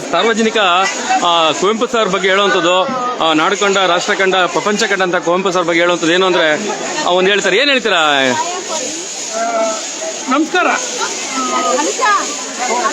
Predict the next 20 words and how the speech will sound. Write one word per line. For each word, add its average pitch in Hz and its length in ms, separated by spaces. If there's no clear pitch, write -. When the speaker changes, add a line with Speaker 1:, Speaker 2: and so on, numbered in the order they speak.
Speaker 2:
ರಾಷ್ಟ್ರಕವಿ 339 580
ಕೆ 311 60
ವಿ 359 220
ಪುಟ್ಟಪ್ಪನವರು 277 640
ಈ 302 140
ಹಿಂದೆ 320 440
ಈ 320 140
ನಾಡಗೀತೆ 320 1000
ಈಗ 330 120
ಬಳಸಿದಾರಲ್ಲ, 294 580
ಈಗ 359 200
ಈ, 269 500
ಈ 349 260
ನಾಡಗೀತೆ 320 560
ಅನ್ನೋದು 294 400
ಜಯ 285 200
ಭಾರತ 294 300
ಜನಗೀತೆ 277 1040
ಈ 339 140
ಕವಿತೆ 240 580